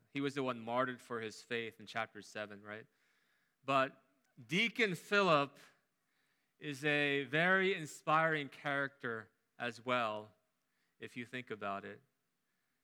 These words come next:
You know, which prophet in the, in the Old Testament is known for his constant grumbling and complaining? Jonah, right? Jonah is known for being a complainer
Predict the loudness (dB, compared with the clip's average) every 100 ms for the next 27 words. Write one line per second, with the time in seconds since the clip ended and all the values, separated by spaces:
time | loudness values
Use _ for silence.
0 | _ _ _ -14 -12 -12 -16 _ _ _
1 | _ _ _ _ _ _ _ _ _ _
2 | _ _ _ 0 0 0 4 6 6 0
3 | -4 -6 -6 -2 0 0 0 -2 -2 -6
4 | -6 -6 -6 -6 -6 -10 -10 -8 -8 -8
5 | -16 -10 -10 -8 -10 -12 -14 -12 -12 -10
6 | -14 _ _ _ _ _ _ _ _ _
7 | _ _ _ _ _ _ _ _ _ _
8 | -4 -4 -4 -4 -6 -8 -16 -14 -2 2
9 | 4 2 2 -2 -4 -2 2 2 0 -2
10 | -4 -8 _ _ _ _ _ -8 -4 -2
11 | -2 -2 -2 -4 -8 -8 -4 -2 -2 -4
12 | -8